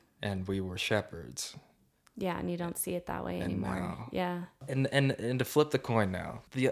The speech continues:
Speaker 1: the flip side is that I've actually, I have restored it with a different perspective our co-, of our connection. It's far more l-, literal and scientific, and,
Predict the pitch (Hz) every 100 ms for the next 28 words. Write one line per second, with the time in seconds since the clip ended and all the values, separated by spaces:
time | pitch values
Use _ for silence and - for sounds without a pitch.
0 | 120 123 - 160 - 123 113 110 110 107
1 | 117 139 - 139 117 127 127 139 135 120
2 | - 117 107 113 127 117 113 - 131 131
3 | 113 - 104 - - 95 - 95 98 95
4 | - - 113 98 95 - 98 101 - 131
5 | 151 - - - - - - - 113 -
6 | 110 107 104 104 101 98 95 - _ -
7 | 104 - 110 110 110 107 113 131 143 120
8 | 110 - 101 101 95 104 - 120 - 110
9 | 101 98